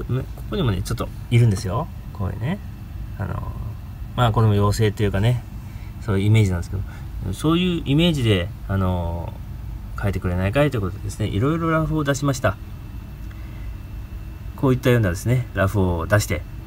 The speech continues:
えー、いろいろ提案してですね、で、やり取りして、「ああ、こういう方がいいんじゃない？」で、岸田さんもですね、一応、いろんなですね、イメージのですね、自分のイメージの画像とかですね、写真を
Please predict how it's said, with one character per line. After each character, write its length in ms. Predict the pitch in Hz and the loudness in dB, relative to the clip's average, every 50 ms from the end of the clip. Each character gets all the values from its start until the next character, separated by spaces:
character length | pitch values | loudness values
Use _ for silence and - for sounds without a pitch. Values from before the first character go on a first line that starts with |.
| - - - - - - - | -12 -12 -10 -10 -10 -6 -4
え 240 | 104 95 90 90 87 | 0 0 2 2 2
ー、 40 | 98 | 4
い 40 | |
ろ 100 | 113 127 | 6 6
い 20 | 131 | 6
ろ 60 | 131 | 6
提 160 | 123 - 113 113 | 4 4 6 6
案 120 | 113 117 117 | 8 6 6
し 60 | - | 4
て 80 | - 110 | 2 0
で 60 | 98 | 0
す 100 | - - | 0 0
ね、 180 | 101 110 127 - - - - - - - - - | 0 0 0 -2 -4 -10 -10 -10 -10 -8 -4 2
で、 340 | 175 175 175 170 143 - - | 4 6 6 4 4 0 -2
や 80 | - 104 | 0 2
り 100 | 95 98 | 2 4
取 180 | - 101 95 92 | 4 4 4 4
り 20 | |
し 40 | - | 4
て、 140 | - 104 98 - | 4 4 4 6
「あ 160 | 95 101 92 | 4 4 4
あ、 40 | 87 | 2
こ 140 | - - 98 | 2 2 4
う 20 | |
い 20 | 113 | 4
う 40 | 135 | 4
方 40 | 147 | 4
が 40 | 147 | 4
い 60 | 147 | 4
い 20 | 143 | 2
ん 40 | |
じ 40 | 143 | 2
ゃ 40 | 135 | 0
な 100 | 135 139 | 0 -2
い？」 60 | 143 - - - - - - - - - | -2 -4 -8 -10 -10 -10 -12 -12 -10 -4
で、 200 | - 143 147 143 | 0 2 2 2
岸 180 | - - - 120 | 2 0 2 4
田 80 | 110 110 | 4 6
さ 120 | 110 117 | 6 6
ん 40 | 120 | 6
も 80 | 120 | 4
で 60 | 117 104 | 4 2
す 80 | - | 2
ね、 160 | 98 92 80 - | 0 0 0 0
一 240 | 92 92 - - - | -4 -4 -2 -4 -2
応、 40 | - | 2
い 60 | 117 | 2
ろ 100 | 110 143 | 4 4
ん 40 | 160 | 4
な 100 | 170 175 | 4 2
で 80 | 175 160 | 2 0
す 80 | - | -2
ね、 120 | - 95 92 - - - - - - - - - - - - - - - - - - - - - - - | -2 -4 -4 -4 -8 -10 -10 -12 -12 -12 -12 -12 -10 -10 -10 -12 -12 -12 -12 -12 -12 -10 -10 -8 -2 4
イ 100 | 123 113 | 8 10
メ 140 | 117 120 123 | 10 10 10
ー 40 | 110 | 8
ジ 100 | 104 92 | 6 2
の 100 | 87 82 | 0 0
で 60 | 80 | 0
す 80 | - | 0
ね、 80 | 151 165 | 0 2
自 160 | 139 110 104 | 2 2 2
分 120 | 98 104 101 | 4 6 6
の 80 | 98 | 6
イ 80 | 95 92 | 6 6
メ 140 | 101 110 117 | 6 6 6
ー 40 | 110 | 6
ジ 40 | 101 | 4
の 120 | 95 87 | 2 0
画 180 | - - 85 85 | 2 0 0 2
像 200 | 95 101 104 101 | 4 2 2 2
と 120 | - 120 | 0 0
か 140 | - 104 90 | 0 0 -2
で 100 | - 95 | -2 -4
す 80 | - | -2
ね、 180 | - 135 143 139 | 0 2 2 2
写 180 | 123 - 95 92 | 2 0 -2 -2
真 320 | - - 92 90 95 113 | 0 0 0 2 4 4
を 120 | 127 - | 2 2